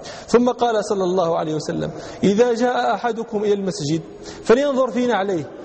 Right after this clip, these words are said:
فإن وجد فيهما قذرا أو أذى فليس-، فليمسحهما وليصلي فيهما. وهذه ال-، الأدلة ظاهرة في أن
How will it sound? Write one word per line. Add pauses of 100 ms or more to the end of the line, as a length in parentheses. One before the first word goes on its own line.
(220)
فإن
وجد
فيهما
قذرا (380)
أو
أذى (300)
فليس-،
فليمسحهما
وليصلي
فيهما. (420)
وهذه
ال-،
الأدلة (120)
ظاهرة (340)
في
أن